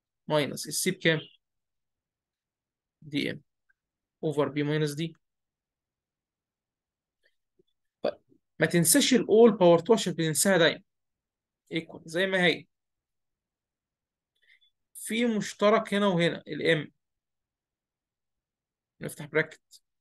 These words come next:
اتفضل لما خدت ال M اتفضل B minus، اتفضل هنا دي. ما تنساش ال all power two. وهنا B minus D.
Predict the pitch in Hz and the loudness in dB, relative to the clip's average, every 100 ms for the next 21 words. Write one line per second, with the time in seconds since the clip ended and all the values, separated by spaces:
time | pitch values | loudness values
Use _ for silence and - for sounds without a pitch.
0 | _ _ _ - 185 190 196 185 175 202 | _ _ _ -6 -2 0 0 0 0 -2
1 | 190 196 196 175 170 160 196 208 _ _ | -2 -4 -4 -4 -4 -4 -4 -6 _ _
2 | _ _ _ _ - 147 151 160 180 175 | _ _ _ _ -8 -4 -2 -2 -4 -6
3 | - _ _ _ _ _ _ - 151 151 | -12 _ _ _ _ _ _ -8 -2 0
4 | 156 160 165 160 _ _ _ _ _ _ | 2 0 -4 -12 _ _ _ _ _ _
5 | _ _ _ _ _ _ _ _ _ - | _ _ _ _ _ _ _ _ _ -12
6 | 139 143 143 160 151 147 151 - 151 151 | -10 -8 -8 -8 -6 -4 -4 0 0 0
7 | 156 143 - _ _ _ _ _ 185 151 | -6 -8 -10 _ _ _ _ _ -6 -4
8 | 147 151 151 147 139 143 | -2 -2 -2 -2 -4 -8